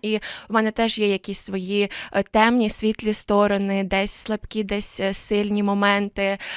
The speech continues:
Е, тобто мені хотілось поділитися якомога, е, більшою кількістю себе, щоб люди слухали ці пісні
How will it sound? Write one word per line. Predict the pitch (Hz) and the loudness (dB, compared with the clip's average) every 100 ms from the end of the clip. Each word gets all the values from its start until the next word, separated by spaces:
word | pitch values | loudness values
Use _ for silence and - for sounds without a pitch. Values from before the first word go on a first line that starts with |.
| - - | -6 -2
Е, | 202 196 | 0 0
тобто | 220 - 220 | -4 -2 0
мені | 226 269 | 2 0
хотілось | 247 - 247 - | -2 0 -2 -2
поділитися | 208 214 233 233 - 202 | -4 -2 -4 -2 -2 -2
якомога, | 196 - 202 220 220 202 196 - - - | -2 -4 -2 -2 0 0 0 -6 -14 -4
е, | 202 202 - _ - | -2 -2 -4 _ -16
більшою | 196 226 254 - 240 214 | -10 -6 -2 0 0 0
кількістю | 233 226 220 - 208 | -2 -2 -2 -2 -4
себе, | - 196 180 185 180 - - - | -4 -4 0 0 -2 -8 -18 -10
щоб | - 208 | -6 -2
люди | 214 208 208 | 0 0 -2
слухали | - 262 339 285 | -2 -2 0 0
ці | - 226 | -2 -6
пісні | 214 - 214 202 | -2 -2 -2 -4